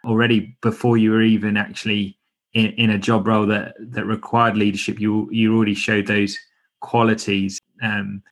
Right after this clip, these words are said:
ability to embrace change must be r-,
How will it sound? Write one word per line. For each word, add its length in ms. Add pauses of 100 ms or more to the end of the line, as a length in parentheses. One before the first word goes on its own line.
ability 520
to 180
embrace 720
change 800 (140)
must 280
be 180
r-, 120